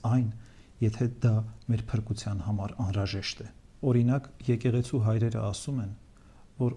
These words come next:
Աստուծո սերը կամ երկյուղը հնարավոր չէ ճանաչել սոսկ տեսականորեն։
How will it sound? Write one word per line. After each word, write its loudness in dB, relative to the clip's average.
Աստուծո -4
սերը 0
կամ -2
երկյուղը 2
հնարավոր 2
չէ -4
ճանաչել 0
սոսկ -8
տեսականորեն։ -4